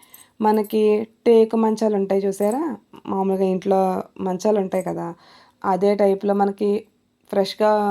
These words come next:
వార్నిష్ వేస్తే ఎంత షైనింగ్‌గా ఉంటే సేమ్ అదే ఫినిషింగ్‌లో ఉన్నాయండి.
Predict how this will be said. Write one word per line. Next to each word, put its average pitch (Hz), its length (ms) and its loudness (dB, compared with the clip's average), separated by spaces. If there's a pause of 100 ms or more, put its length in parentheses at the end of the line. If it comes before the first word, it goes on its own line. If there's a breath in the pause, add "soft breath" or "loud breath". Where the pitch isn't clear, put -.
(180)
వార్నిష్ 196 460 2
వేస్తే 208 220 -2 (120)
ఎంత 196 220 -2 (280)
షైనింగ్‌గా 196 560 0
ఉంటే 208 160 -4 (140)
సేమ్ 202 360 2 (180)
అదే 190 160 0 (120)
ఫినిషింగ్‌లో 202 640 0
ఉన్నాయండి. 190 380 -4